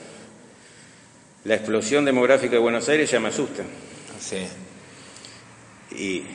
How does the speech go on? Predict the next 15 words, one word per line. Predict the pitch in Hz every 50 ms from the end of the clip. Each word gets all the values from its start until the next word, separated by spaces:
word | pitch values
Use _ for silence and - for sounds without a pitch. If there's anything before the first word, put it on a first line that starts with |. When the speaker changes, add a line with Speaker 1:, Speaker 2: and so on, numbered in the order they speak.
| - - 107
Speaker 1:
y | 98
acá | 98 98 - 120 127
todavía | 127 127 123 123 120
está | - 131 107
controlada. | 107 107 98 104 107 101 - - 95 123 - - - - 147 123 - - 156 151 - - - - - - - -
<laughs> | - - - - - - - - - - - - - - - - - -
Tenemos | - 117 113 120 120 120 117 117 117 113
espacios. | 104 95 117 117 113 110 110 107 110 123 120
Speaker 2:
También | 113 110 117 127 131 123 113 107
está | 95 - 120 117 110
ahí, | 113 117 117 113 107 107 107 104
¿no? | 107 113 135 139
Entre, | 127 113 - 107 107 101 98 98 98 95 95 - - -
bueno, | 110 104 101 101 95 - - - - - -
que, | - 117